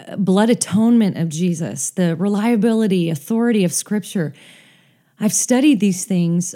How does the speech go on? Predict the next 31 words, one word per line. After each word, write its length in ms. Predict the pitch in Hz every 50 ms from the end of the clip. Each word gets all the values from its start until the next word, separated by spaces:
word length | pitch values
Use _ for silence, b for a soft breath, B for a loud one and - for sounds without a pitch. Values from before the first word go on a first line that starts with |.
| - -
uh, 260 | - 185 180 - -
for 140 | 185 - -
the 120 | 190 185
last 260 | 190 196 202 202 180 -
several 320 | - 208 175 202 202 196
years 420 | 196 190 214 226 233 220 185 160
deeply 520 | 165 165 214 247 277 - - 165 151 147 151
and 160 | 160 175 175
have 160 | 170 160 -
come 240 | - - 208 233 247
out 180 | 247 226 226 220
on 100 | 208 190
the 120 | 185 175
other 100 | 170 170
side 300 | - - - 247 302 320
of 80 | 285 185
this 320 | 180 170 - - - - b b b b b b b b b _ _ _ -
realizing, 540 | - 202 285 330 320 302 269 208 220 247 233
yeah, 240 | 208 240 285 277 208
there 220 | - 294 320 359
is 380 | - - 285 269 262 - - - - -
a 180 | - 220 226 220
really 440 | 208 196 170 190 226 262 277 285 285
good 260 | 202 262 262 226 196
reason 480 | 233 240 302 349 285 214 185 196 185 175
that 200 | 175 185 180 -
Christians 480 | - 220 214 - - 214 214 208 -
have 180 | 190 202 175 175
claimed 400 | - - 214 226 262 320 320 285
these 300 | 196 170 170 165 - -
things 440 | - 160 151 - 110 - 190 -